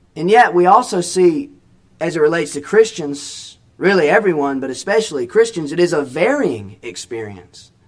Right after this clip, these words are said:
It's predominantly what we're all going to experience, but it varies very widely in what we will experience. Not all of God's people face death in the same manner.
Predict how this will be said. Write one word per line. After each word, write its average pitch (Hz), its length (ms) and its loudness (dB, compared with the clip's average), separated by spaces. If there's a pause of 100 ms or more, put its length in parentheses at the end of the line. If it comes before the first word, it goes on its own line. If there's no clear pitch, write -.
(2000)
It's 170 140 -4
predominantly 180 640 2
what 160 200 0
we're 135 120 -2
all 165 260 2
going 175 300 0
to 147 100 -6
experience, 165 520 -6
but 170 180 -2
it 214 140 -6
varies 156 720 -4
very 185 340 -4
widely 160 760 -2
in 143 200 -8
what 151 220 0
we 160 120 -4
will 214 240 0
experience. - 800 -10 (1600)
Not 190 260 8
all 185 200 6
of 165 100 2
God's 165 280 2
people 175 360 -6
face 175 380 -2
death 165 280 -4
in 147 80 -8
the 139 80 -8
same 147 380 -8
manner. 135 440 -8